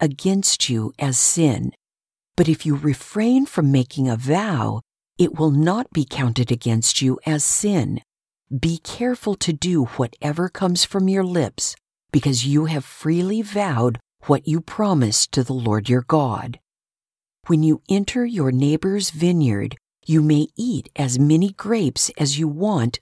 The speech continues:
until you are full, but do not put any in your container. When you enter your neighbor's standing grain, you may pluck heads of grain with your hand,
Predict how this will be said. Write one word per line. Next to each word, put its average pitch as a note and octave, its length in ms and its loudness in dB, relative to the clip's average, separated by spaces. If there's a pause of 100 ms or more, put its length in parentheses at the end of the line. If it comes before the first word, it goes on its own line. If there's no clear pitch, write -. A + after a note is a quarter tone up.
until F#3 320 0
you A#2+ 200 -2
are B2+ 100 0
full, - 560 -2 (440)
but C3+ 340 -2
do E3 220 2
not G#3+ 280 -4
put - 260 -2 (120)
any F#3+ 280 2
in G3+ 120 2
your G3+ 200 2
container. D#3 800 0 (500)
When D#3 160 6
you C3+ 240 2
enter G#3 300 2
your A3+ 220 -2
neighbor's D#3+ 460 2
standing E3+ 640 2
grain, D3+ 560 0 (300)
you D#3+ 200 2
may D3 160 6
pluck - 400 -2
heads A#3+ 420 -2
of F3 160 0
grain B2 440 0
with C#3 220 2
your A2+ 100 -2
hand, B2+ 640 -2